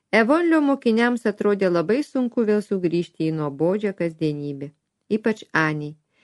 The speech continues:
Po dviejų savaičių, kai ji nuolat gurkšnojo iš džiaugsmų ir džiaugsmelių taurės,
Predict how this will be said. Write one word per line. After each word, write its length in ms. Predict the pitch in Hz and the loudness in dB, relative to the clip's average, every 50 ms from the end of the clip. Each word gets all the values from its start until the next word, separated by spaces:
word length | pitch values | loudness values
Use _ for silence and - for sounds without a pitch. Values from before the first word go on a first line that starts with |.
| _ _ _ _ _ - | _ _ _ _ _ 0
Po 140 | 170 175 175 160 | 2 2 2 2
dviejų 320 | 160 175 196 226 285 339 339 | 2 2 2 4 2 0 0
savaičių, 720 | - 233 208 151 156 156 156 156 160 160 160 - - 175 185 - _ _ | 0 0 0 2 2 0 2 2 0 -2 -2 -6 -12 -14 -14 -16 _ _
kai 140 | - 160 160 | 0 2 2
ji 180 | 160 160 165 165 160 - | 4 2 2 0 0 -2
nuolat 400 | - 185 233 277 294 294 285 269 240 240 | -2 0 0 2 2 0 0 -2 -2 -2
gurkšnojo 720 | 247 240 233 - - _ 202 196 196 196 190 180 175 - - 170 | -4 -4 -4 -8 -6 _ 0 0 2 2 2 2 0 0 -2 -2
iš 160 | 170 160 151 | -2 -2 -2
džiaugsmų 600 | 147 170 170 160 156 - - - - 180 180 185 180 175 - - | 0 0 0 0 -2 -6 -10 -6 -4 0 0 0 0 0 0 0
ir 160 | 165 160 151 | 0 0 2
džiaugsmelių 720 | - 160 160 156 - - - 160 156 156 160 151 147 151 147 151 | 0 0 0 0 -4 -8 -4 -2 0 0 2 0 0 -2 -4 -2
taurės, 460 | - 151 147 147 151 175 233 320 311 | -2 -2 0 0 2 0 0 0 -2